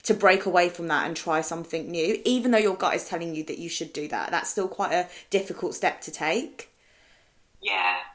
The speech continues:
Speaker 2: yeah, it, it was really hard, and it's, um, and it's also very hard when you're used to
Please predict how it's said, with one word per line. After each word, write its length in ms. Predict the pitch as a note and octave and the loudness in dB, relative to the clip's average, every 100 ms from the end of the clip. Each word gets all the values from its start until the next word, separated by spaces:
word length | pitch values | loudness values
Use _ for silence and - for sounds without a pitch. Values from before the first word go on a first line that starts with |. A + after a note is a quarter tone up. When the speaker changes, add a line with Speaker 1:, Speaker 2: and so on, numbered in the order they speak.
| - | -4
Speaker 2:
yeah, 320 | A#3+ B3+ A#3+ C4 - | 0 4 4 4 2
it, 220 | A#3+ - B3+ | 0 0 0
it 200 | C4+ D4+ | 2 2
was 300 | D#4+ C#4 D4 | -2 -2 -2
really 320 | D4 A#3 G3 | 0 0 -2
hard, 340 | - - - G#3+ | -4 -2 -2 -4
and 100 | A3 | -4
it's, 340 | A#3 - - | -4 -6 -10
um, 440 | - G#3+ A3 G#3+ A3 _ _ - - _ | -4 -4 -6 -12 -20 _ _ -20 -20 _
and 140 | A3 A#3+ | -2 0
it's 160 | - | -2
also 300 | C4+ D#4 - G3+ | -4 -6 -4 -2
very 220 | C4 B3+ A#3 | -2 -2 -4
hard 420 | A#3+ G3+ F#3 - | -2 -2 -2 -4
when 140 | A3 A#3 | -6 -6
you're 140 | A3+ | -6
used 400 | A#3 B3+ B3 | -2 -2 -2
to 100 | - | -6